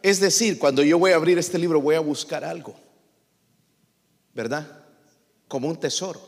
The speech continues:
¿Sí o no? Amén. Como el ladrón que se nos metió en la casa, el otro vino a buscar los tesoros, las cosas caras. ¿Ok? Y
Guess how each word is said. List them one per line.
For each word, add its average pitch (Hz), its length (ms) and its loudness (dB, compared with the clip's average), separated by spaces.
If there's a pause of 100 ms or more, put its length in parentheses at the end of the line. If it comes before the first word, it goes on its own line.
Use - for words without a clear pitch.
(1000)
¿Sí - 180 -12
o 233 80 -4
no? - 100 -14 (1600)
Amén. 165 360 -6 (1300)
Como 139 160 -8
el 135 60 -2
ladrón 151 240 0
que 175 80 -8
se 156 100 -4
nos 143 80 -8
metió 147 180 -8
en 170 40 -6
la 160 120 -6
casa, 175 220 -8
el 160 60 -8
otro 165 120 -8
vino 165 140 -6
a 160 40 -6
buscar 156 260 -6
los 156 140 -6
tesoros, 151 360 -10
las 131 140 -10
cosas 151 240 -14
caras. - 540 -16 (960)
¿Ok? - 180 -16 (960)
Y 139 680 -8